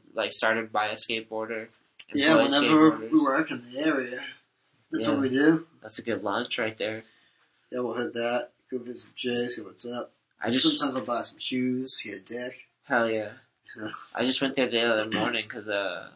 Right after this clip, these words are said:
Speaker 1: my nephew wanted to go skate, and, uh, he's been doing skate lessons with me on the weekends. And I was like, "Once it gets nice, we'll go outside and skate a skate park," you know? Like,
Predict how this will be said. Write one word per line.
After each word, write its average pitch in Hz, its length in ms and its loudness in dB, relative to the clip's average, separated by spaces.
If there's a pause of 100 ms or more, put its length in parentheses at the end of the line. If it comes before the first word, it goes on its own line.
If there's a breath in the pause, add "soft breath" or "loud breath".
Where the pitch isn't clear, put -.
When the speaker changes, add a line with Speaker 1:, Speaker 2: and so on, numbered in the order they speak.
(140)
Speaker 1:
my 110 140 -4
nephew 113 400 -2
wanted 110 220 -6
to 107 60 -4
go 107 160 -4
skate, 104 540 -2 (160)
and, 107 240 -10
uh, 98 320 -4 (300)
he's 131 120 2
been 131 140 0
doing 120 160 2
skate 120 240 0
lessons 113 340 -2
with 117 120 -4
me 110 120 -2
on 107 100 -2
the 104 60 -8
weekends. 110 580 -6 (420 loud breath)
And 117 120 2
I 104 80 6
was 104 100 0
like, 107 140 -4
"Once 123 180 -4
it 135 60 -4
gets 131 200 -6
nice, 131 240 -2
we'll 110 120 -6
go 110 340 -6 (180)
outside 107 440 0
and 107 100 -10
skate 101 200 -6
a 98 40 -6
skate 87 280 -6
park," 101 300 -10
you 101 80 -10
know? 104 200 -8
Like, 107 240 -6